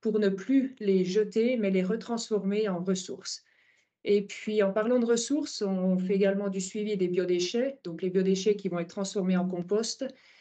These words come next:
Et puis, on équipe la moit-, plus de la moitié des compostières de, en France. Alors, qu'est-ce qu'on fait à partir de ces, de s-, tous ces, ces, ces matières fermentescibles ?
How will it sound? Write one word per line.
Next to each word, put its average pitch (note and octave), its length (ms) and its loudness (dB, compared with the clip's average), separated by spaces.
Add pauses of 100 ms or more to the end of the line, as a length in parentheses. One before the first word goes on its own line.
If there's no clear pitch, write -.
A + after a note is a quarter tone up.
(260)
Et F#3 240 4
puis, A3 260 0
on G3 260 2
équipe G3+ 500 0
la F3 180 2
moit-, F#3 160 2
plus F#3 240 -4
de A3 40 2
la G#3 80 4
moitié G3+ 380 0
des G3 120 2
compostières F#3 540 -4
de, F3 80 -2 (120)
en F#3 140 -10
France. - 500 -12 (420)
Alors, G3 240 2
qu'est-ce C#4 200 2
qu'on C#4 120 2
fait C4+ 140 0
à A#3+ 60 -2
partir A#3 340 0
de G#3+ 80 2
ces, G3 460 2
de F#3 100 2
s-, F#3 300 -2
tous G#3+ 120 -10
ces, F3+ 640 0
ces, F3+ 260 -6
ces F#3 220 -4
matières G3 380 0
fermentescibles ? G#3 840 0